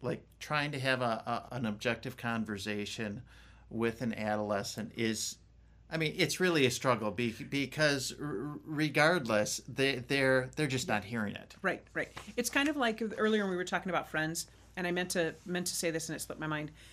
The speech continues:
Speaker 2: Um, if you're, if there's a friend you're not crazy about, and you wanna, or you, even during the sex, you wanna have this, this talk about sex and love and, and, and bonding, and,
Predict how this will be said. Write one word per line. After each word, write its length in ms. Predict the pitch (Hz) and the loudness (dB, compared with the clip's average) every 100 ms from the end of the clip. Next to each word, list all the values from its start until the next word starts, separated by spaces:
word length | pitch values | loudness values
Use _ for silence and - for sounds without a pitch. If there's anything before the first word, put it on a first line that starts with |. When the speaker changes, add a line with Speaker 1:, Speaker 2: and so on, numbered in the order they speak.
| - - - | -20 -8 -2
Speaker 2:
Um, 180 | 156 | -2
if 140 | 147 - | -2 -2
you're, 120 | 254 - | -4 -2
if 100 | 208 | -2
there's 200 | 240 240 | 0 0
a 40 | |
friend 240 | 240 233 220 | -2 0 2
you're 120 | 202 | 2
not 180 | 196 - | 2 0
crazy 320 | 185 185 190 | -2 -2 -2
about, 340 | 185 202 208 - _ - - _ _ | 0 0 -2 -8 _ -20 -20 _ _
and 120 | 185 | 2
you 120 | 185 202 | 2 2
wanna, 160 | 196 - | 0 0
or 80 | 185 | 0
you, 160 | 185 - | 0 -4
even 340 | - 277 302 240 | -2 2 4 6
during 220 | 226 220 | 4 2
the 80 | 190 | 0
sex, 240 | - 196 | -2 -2
you 100 | 202 | 0
wanna 140 | 226 | 2
have 200 | 214 208 | 4 2
this, 200 | 196 180 - | 2 0 0
this 240 | 180 175 | 0 2
talk 240 | 202 190 | 0 0
about 240 | 185 175 170 | 0 -2 -2
sex 380 | - 190 185 175 | -2 -2 -4 -4
and 120 | 160 | 0
love 320 | 165 170 165 | 4 4 4
and, 240 | 147 143 - - | -2 -6 -8 -10
and, 400 | 165 131 131 135 - | -6 -6 -6 -10 -10
and 220 | 147 147 | -8 -2
bonding, 480 | 175 202 202 202 185 | 0 0 0 0 -2
and, 120 | 147 | -4